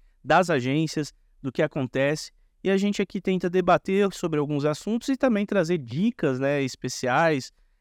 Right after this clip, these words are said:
é, sobre coisas que realmente são relevantes pro nosso dia a dia aí.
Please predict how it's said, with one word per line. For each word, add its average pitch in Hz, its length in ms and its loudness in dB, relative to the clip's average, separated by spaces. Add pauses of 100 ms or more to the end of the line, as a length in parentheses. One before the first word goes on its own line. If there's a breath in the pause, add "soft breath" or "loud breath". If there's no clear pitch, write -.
(140)
é, 135 460 -2
sobre 190 380 -2
coisas 190 440 0
que - 120 -2
realmente 196 360 2
são 180 140 -2
relevantes 151 560 -2
pro 156 200 -6
nosso 143 360 -2
dia 147 220 2
a - 20 -2
dia 135 260 0
aí. 131 260 0